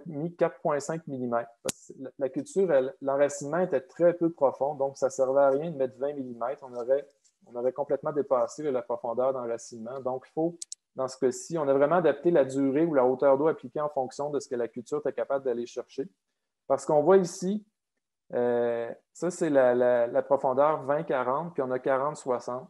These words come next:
Fait qu'en gros, euh, on voit qu'il n'y a aucun prélèvement dans la zone quarante soixante, puis ça, c'est, c'est pas surprenant, là, la culture, elle venait d'être implantée, donc il fallait pas que notre irrigation atteigne cette profondeur-là. Fait qu'on est passé des épisodes à quatre point cinq, à huit millimètres,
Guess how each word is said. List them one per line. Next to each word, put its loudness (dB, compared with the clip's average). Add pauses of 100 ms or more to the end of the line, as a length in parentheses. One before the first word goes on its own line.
Fait -6
qu'en -2
gros, 2 (580)
euh, -6
on 2
voit 4
qu'il 4
n'y 6
a 2
aucun 2
prélèvement 4
dans 2
la 4
zone -4
quarante -4
soixante, -6 (260)
puis -16
ça, -10
c'est, -14
c'est -20
pas -6
surprenant, -8
là, -6
la -6
culture, -10
elle -2
venait -10
d'être -8
implantée, -10
donc -4 (420)
il -14
fallait 4
pas 4
que -2
notre -2
irrigation -4
atteigne -6
cette -10
profondeur-là. -6 (120)
Fait -12
qu'on -6
est -2
passé 0
des 0
épisodes 2
à 2
quatre -4
point -2
cinq, -6
à 4
huit -4
millimètres, -6